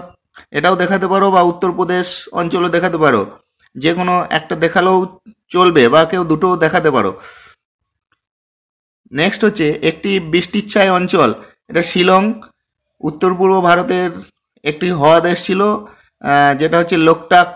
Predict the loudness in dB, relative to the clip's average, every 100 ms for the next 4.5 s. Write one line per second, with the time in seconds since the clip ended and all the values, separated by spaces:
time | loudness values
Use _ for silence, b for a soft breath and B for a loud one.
0 | -16 -20 _ 4 4 2 -6 _ _ _
1 | _ _ _ _ _ _ _ _ _ -8
2 | -2 0 0 -2 -2 -2 -2 -2 -2 0
3 | 2 0 -4 b b b _ -2 2 4
4 | 4 2 2 2 2